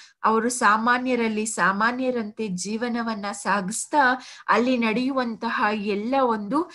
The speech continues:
ಕೆಲಸಗಳನ್ನ, ಕ್ರಿಯೆಗಳನ್ನ ನಮ್ಮ ರಾಜರಿಗೆ ಒಪ್ಪಿಸ್ತಾ ಇದ್ರು. ಅವರನ್ನ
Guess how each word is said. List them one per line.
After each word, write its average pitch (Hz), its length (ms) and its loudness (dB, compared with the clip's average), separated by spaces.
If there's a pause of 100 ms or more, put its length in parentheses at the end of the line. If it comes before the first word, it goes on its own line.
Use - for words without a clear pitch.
(320)
ಕೆಲಸಗಳನ್ನ, 226 760 0 (100)
ಕ್ರಿಯೆಗಳನ್ನ 233 840 0 (640)
ನಮ್ಮ 202 140 -2
ರಾಜರಿಗೆ 214 680 4
ಒಪ್ಪಿಸ್ತಾ 214 580 0
ಇದ್ರು. 170 260 -4 (460)
ಅವರನ್ನ 226 360 2